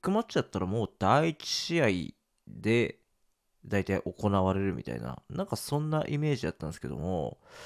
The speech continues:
今回僕的にはこれ試合順結構良かったかなっていう、なんかこのフューチャーの敷居がだいぶ上がったかなみたいな、あー、ちょっとそういう印象は、は持ちましたかね。まあこの試合は、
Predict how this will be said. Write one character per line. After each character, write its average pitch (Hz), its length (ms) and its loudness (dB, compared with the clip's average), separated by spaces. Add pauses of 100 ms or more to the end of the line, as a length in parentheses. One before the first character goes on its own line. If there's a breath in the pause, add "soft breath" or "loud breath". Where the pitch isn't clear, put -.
(280 loud breath)
今 247 160 0
回 143 320 4 (460)
僕 175 200 -4
的 277 200 -2
に 302 60 2
は 262 60 6
こ 165 100 4
れ 147 40 6
試 - 240 0
合 190 120 6
順 196 520 -2
結 - 220 -4 (100)
構 147 240 6
良 139 100 4
か 160 60 4
っ 156 120 0 (100)
た 98 80 0
か 82 140 0
な 80 160 0
っ 78 80 -6 (100)
て 71 80 -4
い 62 100 -2
う、 - 60 -6 (160)
な 98 160 -4
ん - 20 -6
か 147 100 0
こ 120 100 0
の 110 60 0
フ - 220 -6
ュ 208 140 0
ー 202 100 -10
チ - 140 0
ャ 85 320 4
ー - 640 -14
の 98 120 0
敷 131 420 -4
居 - 20 -2
が 117 320 4 (320)
だ 113 140 2
い 120 40 2
ぶ 120 80 2
上 113 100 2
が 110 40 0
っ 110 100 -4
た - 80 -4
か 82 120 -4
な 67 160 -4
み 60 100 -10
た 64 100 -8
い 50 80 -8
な、 - 140 -8 (560 loud breath)
あ - 40 -6
ー、 107 180 -2
ち - 100 -12
ょ - 40 -8
っ - 20 -6
と - 20 -6
そ 143 200 -6
う 147 40 -6
い 143 140 -4
う - 20 -6
印 135 320 -8
象 131 180 -2
は、 127 240 -2 (120)
は 113 260 4
持 113 160 -2
ち - 180 -8
ま 113 140 0
し - 120 -10
た - 100 -2
か 64 120 -4
ね。 64 260 -4
ま 180 140 2
あ 113 60 2
こ - 180 -4
の 262 120 0
試 262 300 2
合 262 80 6
は、 247 360 6